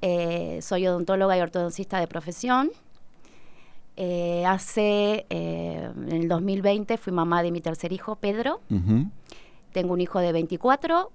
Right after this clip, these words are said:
Speaker 1: una hija de dieciséis, y Pedro que, eh, si no se hubiese adelantado en el viaje que vamos a realizar todos, estaría, eh, cumpliendo en febrero cuatro años.
Speaker 2: Ujú, ujú.
Speaker 1: Bueno, Pedro se fue físicamente cuando tenía un año y medio y un día.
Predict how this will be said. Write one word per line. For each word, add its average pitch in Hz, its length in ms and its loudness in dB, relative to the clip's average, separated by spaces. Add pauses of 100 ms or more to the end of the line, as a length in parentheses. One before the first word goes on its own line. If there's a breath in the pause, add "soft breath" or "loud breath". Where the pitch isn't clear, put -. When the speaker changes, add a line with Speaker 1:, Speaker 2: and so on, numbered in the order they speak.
Speaker 1:
una 180 280 -2
hija 175 220 -4
de 170 80 -2
dieciséis, 254 680 -4 (220)
y 170 280 -4
Pedro 208 420 2
que, 196 480 0
eh, 170 560 -6
si 180 100 -8
no 175 120 -2
se 180 120 -6
hubiese 170 180 -4
adelantado 170 840 -2
en 170 180 -6
el 160 100 -6
viaje 170 260 -6
que 175 80 -4
vamos 170 260 -2
a 170 40 -2
realizar 170 420 -4
todos, 196 440 0 (600 loud breath)
estaría, 185 680 2
eh, 185 240 -4
cumpliendo 185 440 -2
en 175 40 -4
febrero 185 520 -2
cuatro 175 360 -2
años. - 360 -10
Speaker 2:
Ujú, 123 500 6 (100)
ujú. 92 420 2 (720 loud breath)
Speaker 1:
Bueno, 190 320 -2
Pedro 240 260 2
se 240 140 -2
fue 233 160 -2
físicamente 226 640 0
cuando 202 200 -4
tenía 190 260 -4
un 202 120 -2
año 196 220 -2
y 196 40 0
medio 220 380 0
y 190 100 0
un 185 100 -2
día. 151 280 -6